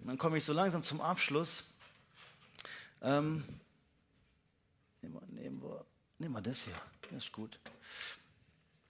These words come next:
Das ist eine Feile. Ich möchte dich ermutigen,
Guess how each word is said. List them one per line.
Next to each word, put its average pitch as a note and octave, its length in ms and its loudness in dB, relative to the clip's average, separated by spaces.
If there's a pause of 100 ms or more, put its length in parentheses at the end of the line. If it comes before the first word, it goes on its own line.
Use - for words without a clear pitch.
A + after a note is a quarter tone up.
(240)
Das - 300 -14
ist - 60 -4
eine B2+ 100 6
Feile. D3 480 8 (1000)
Ich C#3 180 0
möchte G3+ 260 6
dich D#3 80 4
ermutigen, D#3 800 6